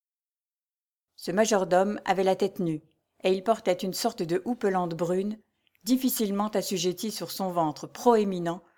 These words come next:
par une cordelière de laine. Une paire de lunettes sans branches se tenait à cheval sur son nez court et rouge, dont elle serrait fortement l'extrémité.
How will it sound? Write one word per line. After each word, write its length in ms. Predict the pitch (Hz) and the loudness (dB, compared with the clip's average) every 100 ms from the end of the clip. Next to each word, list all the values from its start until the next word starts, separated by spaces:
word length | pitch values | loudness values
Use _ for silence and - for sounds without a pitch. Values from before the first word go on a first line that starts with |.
| _ | _
par 120 | - 170 | 0 2
une 140 | 165 | 2
cordelière 540 | - 208 175 165 165 | 2 2 2 2 2
de 80 | 160 | 2
laine. 420 | 165 160 143 139 - _ _ _ _ _ _ _ _ _ _ _ _ - | 2 0 -2 -8 -14 _ _ _ _ _ _ _ _ _ _ _ _ -8
Une 140 | 160 | -4
paire 220 | 147 170 | 0 0
de 100 | 170 | 2
lunettes 420 | 170 175 196 240 | 0 2 4 2
sans 220 | - 185 170 | 2 0 0
branches 400 | 170 214 233 - | 2 2 0 -2
se 100 | 185 | -4
tenait 360 | 233 247 262 | 2 4 4
à 40 | 233 | 2
cheval 380 | 214 180 196 | 0 4 4
sur 180 | 202 180 | 2 -6
son 180 | - 185 | -4 -2
nez 140 | 175 | -2
court 340 | 180 - 180 165 | -4 -4 -2 0
et 80 | 170 | 0
rouge, 440 | 180 170 151 - _ _ _ _ - | 0 -4 -6 -14 _ _ _ _ -6
dont 160 | 202 | -4
elle 160 | 202 202 | 2 2
serrait 300 | 196 214 185 | 2 2 2
fortement 540 | 180 175 - 202 190 | 2 -2 2 0 2
l'extrémité. 760 | 185 185 - 185 170 - 160 | 0 -2 -2 -4 -4 -8 -14